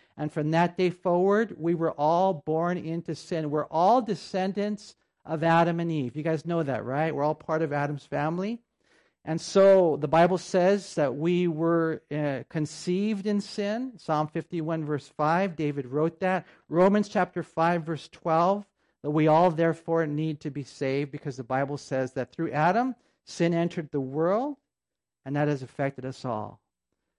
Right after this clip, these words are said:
And so what that is, that first death, think about it, is separation from God.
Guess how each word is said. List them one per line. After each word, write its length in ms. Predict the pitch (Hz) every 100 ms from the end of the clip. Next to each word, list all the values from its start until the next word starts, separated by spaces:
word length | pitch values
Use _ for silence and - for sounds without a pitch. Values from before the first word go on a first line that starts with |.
| _ _ 175
And 100 | 180
so 520 | - 226 208 185 - _
what 380 | 160 170 220 220
that 200 | 226 214
is, 440 | 240 240 208 156
that 180 | 185 147 -
first 440 | - 233 262 - 147
death, 420 | 180 214 175 151
think 220 | - 233
about 320 | 202 156 151 151
it, 260 | 160 151 _ _ _ _
is 160 | 170 175
separation 1700 | - - 226 247 208 185 160 175 190 202 - - 123 120 120 123 123 _ _ _ _ _ _ -
from 300 | 151 147 139
God. 440 | 131 127 104 98